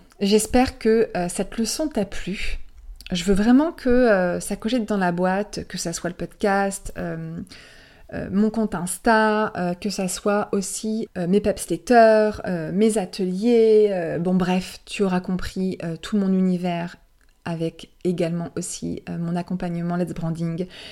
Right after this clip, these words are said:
Je veux que tout ça, ça soit un espèce de, de, d'espace à toi pour te booster, te réassurer, euh, t'apporter, euh, de la douceur, du réconfort, de la pétillance,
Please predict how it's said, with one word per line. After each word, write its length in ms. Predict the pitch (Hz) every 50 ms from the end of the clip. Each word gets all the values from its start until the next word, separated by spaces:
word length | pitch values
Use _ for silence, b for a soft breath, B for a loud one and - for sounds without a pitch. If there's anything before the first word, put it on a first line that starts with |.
| B B B B
Je 140 | - 220
veux 140 | 208 226 247
que 120 | 240 247 226
tout 180 | 240 - 233
ça, 180 | - - 196 202
ça 140 | 202 202 185
soit 160 | - 202 175
un 60 | 175
espèce 560 | 175 175 - - 180 185 180 - - - - - - -
de, 360 | 170 165 165 170 170 170 160
de, 260 | 160 - 165 156 156
d'espace 840 | 156 160 190 180 - - - - - - 175 - - - - - - _ -
à 100 | 180 180
toi 460 | 180 - - - - 175 175 180 B B B B B B B B B B B B -
pour 160 | - 196 -
te 120 | - - 220
booster, 640 | 196 196 208 202 - - - - 196 185 185 185 185
te 100 | - 190
réassurer, 1080 | 185 - 190 196 190 185 - - - 202 185 175 180 175 170 170 170 170 170 175 - -
euh, 140 | 170 165 160
t'apporter, 680 | - 185 180 180 180 - - - - 180 170 175 - -
euh, 140 | - 165 165
de 100 | 165 165
la 100 | 175 175
douceur, 520 | 170 175 185 185 - - - 180 180 185 175
du 100 | 170 170
réconfort, 760 | - 180 180 - 180 180 - - - 185 175 175 175 185 185
de 60 | 165
la 80 | 135 139
pétillance, 960 | - - 214 208 - - - 196 196 202 190 190 196 202 202 196 - -